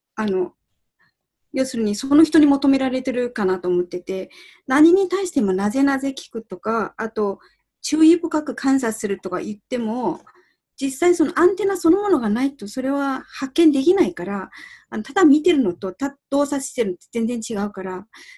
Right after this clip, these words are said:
だからそういう意味で言うと、あの、こちらの事例でもあったように、その、クレジットカードを、ポイントを、あ、あ、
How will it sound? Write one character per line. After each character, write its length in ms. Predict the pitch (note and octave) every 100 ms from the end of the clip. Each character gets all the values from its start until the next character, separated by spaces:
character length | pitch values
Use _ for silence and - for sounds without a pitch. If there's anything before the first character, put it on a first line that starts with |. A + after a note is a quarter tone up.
| _
だ 80 | A#3
か 60 |
ら 80 | A3+
そ 220 | A3 E4
う 40 | F4
い 100 | E4
う 80 | D#4
意 140 | D4
味 120 | E4
で 100 | E4+
言 200 | F#3 G3+
う 100 | G#3 _
と、 380 | D4+ D#4+ G3+ - _ _ _ _ _ -
あ 140 | A3+
の、 420 | G#3 F#3+ F#3 F#3 -
こ 120 | C4+
ち 100 | D#4+
ら 100 | E4+
の 120 | E4+
事 140 | D#4+ D#4+
例 120 | E4+
で 120 | G#3
も 180 | F3 -
あ 40 |
っ 100 | G#3+
た 80 | G3+
よ 220 | F3+ F3
う 40 | -
に、 340 | G#3 G#3 F3+ _ _ _ _
そ 180 | - G#3+
の、 340 | F#3+ F3+ G#3+ _ _ _
ク 140 | - D#4
レ 180 | F#4
ジ 100 | F#4+
ッ 20 | F4+
ト 140 | F#4+
カ 160 | F4 F#4
ー 80 |
ド 140 | C4 E3+
を、 220 | B3 E4 _ _
ポ 180 | - D4
イ 60 | D#4+
ン 80 | F4
ト 280 | E4 E4
を、 40 | D#4+
あ、 60 | - _ _
あ、 320 | A#3 G3 G#3+